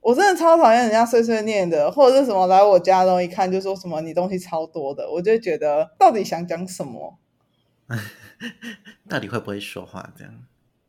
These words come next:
Speaker 1: 对啊，然后因为你有求于人，你也不能，你也不能怎么样啊。
Speaker 2: 对啊。
Speaker 1: 就是我就会完全不知道怎么回，然后我就会觉得好烦哦，就是我为什么要去应付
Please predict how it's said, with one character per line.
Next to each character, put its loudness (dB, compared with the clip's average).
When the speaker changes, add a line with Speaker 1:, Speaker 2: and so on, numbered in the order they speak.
Speaker 1:
对 8
啊， 6
然 4
后 8
因 -2
为 0
你 0
有 6
求 2
于 0
人， 4
你 -2
也 6
不 0
能， 0
你 -2
也 10
不 2
能 0
怎 -10
么 -16
样 0
啊。 -12
Speaker 2:
对 -14
啊。 -16
Speaker 1:
就 -8
是 -2
我 -2
就 8
会 8
完 4
全 -6
不 4
知 8
道 6
怎 -6
么 -12
回， -18
然 6
后 6
我 4
就 2
会 4
觉 2
得 2
好 -4
烦 -4
哦， -10
就 -10
是 -4
我 2
为 8
什 6
么 6
要 4
去 0
应 -4
付 -2